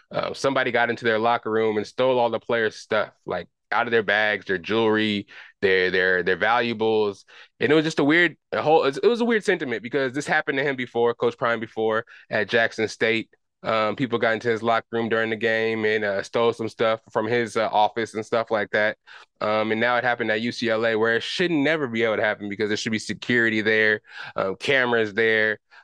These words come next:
Um, no way they should get, especially if it's a high-profile team that's, you know, everybody is kinda, I mean, you know, you would think somebody would try to rob somebody that's high profile, have high, you know, it's a bunch of celebrities and stuff, uh, celebrity son, celebrity coach. These players are getting N I L money, so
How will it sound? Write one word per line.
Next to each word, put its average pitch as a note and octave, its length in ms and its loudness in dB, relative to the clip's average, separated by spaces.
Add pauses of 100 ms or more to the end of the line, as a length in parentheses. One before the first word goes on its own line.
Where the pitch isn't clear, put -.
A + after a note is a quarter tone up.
Um, G2+ 200 -4
no C#3+ 200 4
way C#3 420 0
they A2+ 160 -4
should A2+ 180 -10
get, A2+ 140 0
especially D3+ 480 -2
if C3+ 80 -2 (100)
it's A#2+ 120 -4
a B2 40 0
high-profile A#2+ 840 0
team A#2+ 380 -4
that's, A2 260 -2
you A2+ 160 -2
know, G#2 220 0
everybody A2+ 480 0
is G#2+ 100 -4
kinda, A2 380 -2 (260)
I A#2 60 -2
mean, G#2+ 440 0
you D3+ 120 0
know, - 100 -10 (380)
you F3 160 2
would F3+ 160 4
think F3+ 200 2
somebody C3+ 340 2
would B2 140 0
try B2 160 0
to A2 60 2
rob A2 280 2
somebody A2+ 400 -2
that's A2 160 -4
high A2+ 160 0
profile, G#2+ 480 -2
have G#2+ 240 -4
high, G#2+ 140 -2 (180)
you G2+ 220 -4
know, E2+ 100 -8
it's - 80 -12
a G#2 60 -2
bunch A2 180 -2
of G2 80 -10
celebrities G#2+ 540 0
and G2+ 80 -2
stuff, G2+ 340 0 (400)
uh, - 100 -4
celebrity A#2+ 440 0
son, A2+ 360 0
celebrity A2+ 360 -2
coach. G#2 420 -2
These G#2+ 240 -6
players A2 280 0
are G#2+ 40 -10
getting G2+ 160 0
N G#2 100 2
I G2+ 200 0
L G2+ 140 2
money, G2 280 -2
so F#2 320 -4